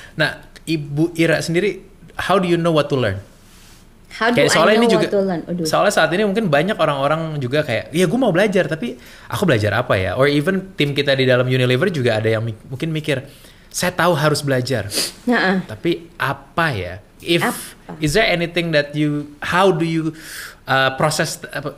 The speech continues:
Speaker 1: thinking process-nya Ibu Ira tentang saya harus belajar apa sekarang tuh gimana, Bu?
Speaker 2: Nah, oke. Waduh, itu saya jadi mikir ya. Oke, how do,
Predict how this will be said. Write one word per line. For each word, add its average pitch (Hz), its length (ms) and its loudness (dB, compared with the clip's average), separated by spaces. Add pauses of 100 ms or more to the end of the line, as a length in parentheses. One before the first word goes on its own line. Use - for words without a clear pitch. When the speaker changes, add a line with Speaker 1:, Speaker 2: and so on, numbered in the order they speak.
Speaker 1:
thinking 185 320 2
process-nya 170 480 0
Ibu 147 260 0
Ira 151 440 0
tentang 131 420 -4 (240)
saya 139 320 2
harus 135 140 0
belajar 127 240 2
apa 127 180 -2
sekarang 131 380 -2
tuh 175 100 -4
gimana, 107 300 -4
Bu? 95 80 -12 (400)
Speaker 2:
Nah, 220 320 2 (260)
oke. 156 380 -6 (1000)
Waduh, 185 220 2
itu 165 100 0
saya 208 160 -2
jadi 165 180 0
mikir 170 300 2
ya. 147 220 -4 (180)
Oke, 160 380 -2
how 220 240 2
do, 240 240 -2